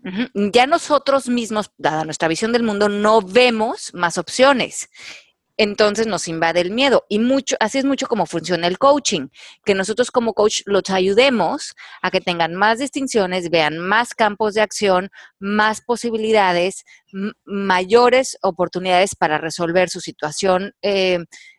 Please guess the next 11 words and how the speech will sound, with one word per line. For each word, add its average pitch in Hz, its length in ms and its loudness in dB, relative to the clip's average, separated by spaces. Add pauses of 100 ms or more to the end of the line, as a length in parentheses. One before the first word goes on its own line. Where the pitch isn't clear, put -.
(120)
de, 160 160 4
de 160 80 4
ahorita, 196 640 4
la 359 100 0
que - 100 -14
tenga, 175 440 0 (800)
y 247 120 -2
crear 226 380 4
diseños 233 360 -4
sobre 208 180 -2
eso 208 180 -2